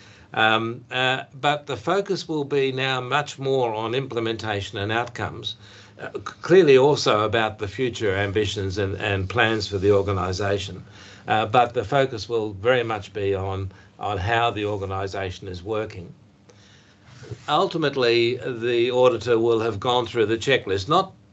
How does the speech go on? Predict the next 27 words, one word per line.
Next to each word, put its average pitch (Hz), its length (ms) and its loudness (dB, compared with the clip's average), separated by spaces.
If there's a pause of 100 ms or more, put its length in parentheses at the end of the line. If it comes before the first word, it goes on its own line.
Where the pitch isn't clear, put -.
(140)
item 131 320 2
by 110 380 4
item, 110 220 -4
but 113 140 -2
rather, 117 600 2 (340)
uh, 101 260 -4
as 120 440 -2
time 117 480 0
goes 107 360 -2
on 110 280 -6
through 107 300 2
the 101 240 -2 (260)
pre-audit, 110 840 0
uh, 98 380 -2 (240)
examination 104 720 -2
of 90 80 -6
documentation, 95 1040 -6 (360)
through 123 580 6
the 101 160 4
discussion 107 720 -2
and 95 200 -4
through 107 180 2
the 101 120 0
documents 101 520 -2
presented 98 560 -4
at 95 160 -2
audit, 101 440 0